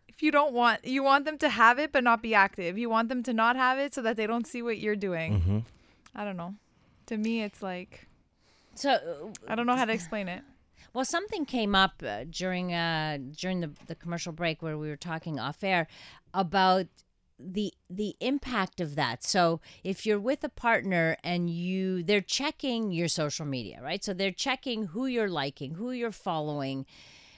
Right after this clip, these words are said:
Speaker 3: Has that be, ever been a problem where somebody says to you, like, "Why did you like that woman's picture?" Or, "Why are you following that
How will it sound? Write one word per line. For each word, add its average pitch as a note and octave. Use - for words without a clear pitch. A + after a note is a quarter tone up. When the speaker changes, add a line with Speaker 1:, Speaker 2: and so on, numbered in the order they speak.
Speaker 3:
Has A3
that C4+
be, D4+
ever G#3+
been G3
a F3+
problem G#3+
where E3+
somebody F3
says F3
to -
you, D#3+
like, D#3
"Why D#3+
did G#3
you D#4
like E4
that D3+
woman's F3
picture?" C#3
Or, E3
"Why F#3
are A3+
you A#3+
following G#3
that D3